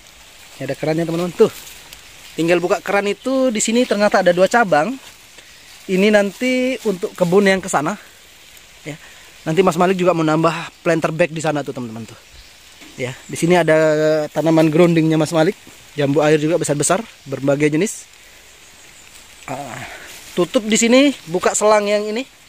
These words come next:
Paralon yang ke sini, masuk ke kebun yang belakang tadi kita petik-petik itu. Ke sana. Jadi cukup buka satu, dua keran,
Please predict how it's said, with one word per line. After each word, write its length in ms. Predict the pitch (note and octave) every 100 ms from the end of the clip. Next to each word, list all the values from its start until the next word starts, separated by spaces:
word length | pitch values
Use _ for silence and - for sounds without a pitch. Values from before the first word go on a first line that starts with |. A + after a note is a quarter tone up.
| - - - - - - -
Paralon 400 | - F3 F3+ F#3
yang 140 | F#3+ F#3+
ke 160 | E3+ F3+
sini, 240 | G3 G#3+ A3 -
masuk 320 | E3 C#3 E3 E3
ke 80 |
kebun 240 | E3 E3 E3+
yang 80 | D#3+
belakang 240 | D3+ E3 D#3
tadi 160 | D#3
kita 160 | D3 -
petik-petik 480 | - - - B2 G#2+
itu. 80 | G#2 - - - - - - - -
Ke 40 | -
sana. 160 | A2+ A2 A#2 - - - - - - - -
Jadi 240 | - D3+ E3 F3
cukup 240 | D3 G3
buka 240 | E3 - -
satu, 960 | - G#3+ A3+ - C4+ C4 C4 C4 C4 C4+ - - - -
dua 480 | D#3 F3+ F#3+ G3+ F#3+ G3 G3 F#3+ F#3+ G3 G3 F#3+ -
keran, 320 | G#3 A#3